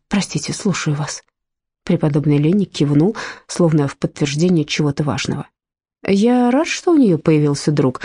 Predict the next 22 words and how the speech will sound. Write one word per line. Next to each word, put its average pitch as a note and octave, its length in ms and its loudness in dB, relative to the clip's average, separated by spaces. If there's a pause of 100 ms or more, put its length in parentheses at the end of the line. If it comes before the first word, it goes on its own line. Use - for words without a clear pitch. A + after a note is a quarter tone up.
(320)
сказал D3+ 420 0
он F#3+ 180 4
и, C#3 40 0
замявшись, D3 600 -2
добавил. C#3+ 500 -2 (460)
"Кто-то, F#4+ 400 -2
с - 160 -8
кем A3 180 2
бы F#3+ 100 2
она F#3+ 240 4 (380)
могла A#3+ 300 4
поговорить". G3 640 -2 (840)
"Но A#3 220 4
одно C4+ 240 4
дело C4 340 2
раздобыть G#3+ 520 -2
адрес", — F3+ 380 -2
размышляла D3+ 540 0
Сюзанна, D#3+ 480 0 (400)
сидя D#3+ 260 0
на D#3 80 2
ступеньке E3 520 0